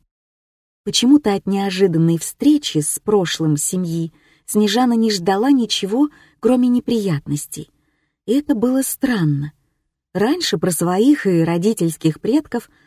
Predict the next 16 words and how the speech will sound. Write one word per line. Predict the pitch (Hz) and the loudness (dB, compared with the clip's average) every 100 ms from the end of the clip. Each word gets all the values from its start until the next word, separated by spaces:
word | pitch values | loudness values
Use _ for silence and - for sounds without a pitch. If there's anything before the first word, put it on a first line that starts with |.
| _ - | _ -6
она | 226 277 | 4 6
никогда | 294 - 220 214 247 | 6 4 -2 0 2
не | 254 | 2
думала. | 190 156 139 135 151 _ _ _ _ _ _ _ _ _ _ _ _ _ _ _ | 2 0 0 -4 -10 _ _ _ _ _ _ _ _ _ _ _ _ _ _ _
В | 180 196 | -2 0
отличие | 202 208 196 - 175 160 | 0 -2 -2 -2 0 0
от | 190 202 | -2 -4
маминой | 196 180 165 160 160 | -2 0 2 2 0
бабушки, | 156 269 269 208 - - - _ _ _ _ - | 0 0 0 0 -2 -14 -20 _ _ _ _ 2
её | 240 247 | 4 4
собственная | - 349 - - 196 180 165 156 | 2 -2 -2 -2 0 2 2 2
бабушка | 151 160 151 - - 202 | 2 2 0 -4 -6 0
никогда | 349 - 226 190 196 339 | 0 2 0 2 2 0
прошлое | - 190 226 - 226 214 | 0 0 0 0 -2 -2
не | 180 185 | -2 -4
вспоминала, | - - 190 180 165 156 160 | -6 -4 -2 2 2 2 -2